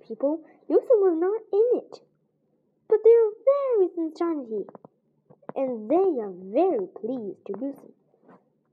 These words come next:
Why? Well, because Wilson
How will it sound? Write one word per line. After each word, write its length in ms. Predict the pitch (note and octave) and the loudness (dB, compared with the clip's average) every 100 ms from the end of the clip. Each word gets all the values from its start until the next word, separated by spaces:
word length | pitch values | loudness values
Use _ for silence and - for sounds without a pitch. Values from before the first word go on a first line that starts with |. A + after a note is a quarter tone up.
| - | -14
Why? 560 | G#3 A3 D4+ G#4 B4+ C5+ _ _ _ _ _ _ _ _ _ _ _ - | -10 -6 -2 -2 -2 -8 _ _ _ _ _ _ _ _ _ _ _ -16
Well, 800 | G#3+ B3 A4+ C4+ F#3+ F3+ F#3 _ _ _ _ _ _ - | -2 2 2 0 -2 -8 -10 _ _ _ _ _ _ -8
because 720 | A3 G#3+ - G3 F#3 A3+ D#4+ - - _ - - _ _ _ _ _ | -6 -6 -10 -6 -4 -2 -4 -8 -20 _ -20 -20 _ _ _ _ _
Wilson 420 | D5+ C#5+ - - | 2 4 2 -6